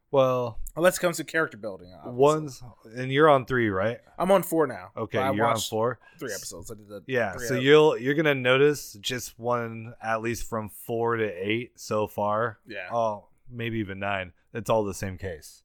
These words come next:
Speaker 1: And it's spiraling and kinda getting bigger. So it's like, it's kinda like
Speaker 2: It's not the same case with the, uh, this is not a spoiler, but there's a, actually, I won't, I just won't say it is. It's not that, uh, go, yokai ghost girl, is it?
Speaker 1: Yeah.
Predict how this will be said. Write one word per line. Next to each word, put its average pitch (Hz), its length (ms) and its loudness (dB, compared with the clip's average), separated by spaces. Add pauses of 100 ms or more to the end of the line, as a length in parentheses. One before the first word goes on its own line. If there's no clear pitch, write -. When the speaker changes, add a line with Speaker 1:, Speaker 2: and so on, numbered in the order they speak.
(600)
Speaker 1:
And 113 300 0
it's 101 120 -8
spiraling 113 640 0
and 98 120 -8
kinda 104 240 -4
getting 98 300 -2
bigger. 110 500 -4
So - 220 -4
it's 95 140 -6
like, 107 340 -2 (160)
it's - 100 -20
kinda 175 140 2
like 170 140 8
Speaker 2:
It's - 60 4
not 226 120 4
the 202 80 -2
same 196 240 2
case 190 280 4
with 165 100 -6
the, 139 360 -2 (440)
uh, 123 360 -6 (280)
this 190 140 -2
is 190 60 -2
not 170 200 4
a 139 40 0
spoiler, 151 400 0
but 139 160 2
there's 147 280 -4
a, 131 280 -4
actually, 220 300 2
I 196 40 2
won't, 175 200 0
I 165 40 -4
just 170 200 -12
won't 175 220 -10
say 170 240 -4
it 156 60 -8
is. 147 260 -4 (240)
It's 151 120 -14
not 165 180 -4
that, 143 320 0 (220)
uh, 117 340 -6 (140)
go, 165 380 0
yokai 151 480 0
ghost 139 340 -4
girl, 107 380 -8
is 120 140 -16
it? 127 200 -16
Speaker 1:
Yeah. 165 220 4